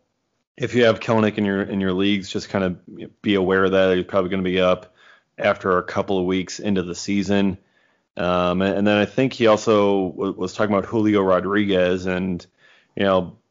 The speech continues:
beyond his, you know, other, uh, incorrect comments on, on Rodriguez, he did say that they're planning to have him up, uh, next year, I, I believe in twenty twenty-two. So if you're holding out hope for Rodriguez to make his debut in twenty twenty-one,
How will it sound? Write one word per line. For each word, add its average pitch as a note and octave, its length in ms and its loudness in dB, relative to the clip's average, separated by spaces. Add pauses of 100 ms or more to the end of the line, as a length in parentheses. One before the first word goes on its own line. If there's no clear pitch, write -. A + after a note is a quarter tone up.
(120)
beyond F#2+ 320 0
his, F#2 380 -4
you F#2+ 60 -4
know, F2 180 -2
other, F#2+ 460 0 (320)
uh, E2 340 -2 (280)
incorrect F#2+ 640 0
comments F#2 500 -4
on, F#2 160 -2
on F2+ 100 -4
Rodriguez, F#2 760 -2
he G#2 100 -2
did G2 260 2
say G#2+ 280 2
that G2 420 0
they're G2+ 140 0
planning G#2 320 -2
to F#2 60 -8
have G2 240 0
him G#2+ 200 0
up, F#2+ 300 -2 (420)
uh, G2 140 0
next A2 420 0
year, F#2+ 380 -2 (480)
I, F#2+ 300 2
I F#2+ 40 -2
believe G2 260 0
in G2 80 -4
twenty G2 240 -2
twenty-two. G2 640 -2
So F#2 520 0 (320)
if B2 140 0
you're B2 160 4
holding C#3 280 4
out B2 160 4
hope A2+ 300 2
for G2 540 -2 (160)
Rodriguez G#2+ 580 4
to G#2 100 -6
make G2+ 200 -2
his F2+ 160 -8
debut G2 340 0
in G2+ 80 0
twenty G2 280 -6
twenty-one, G2 800 0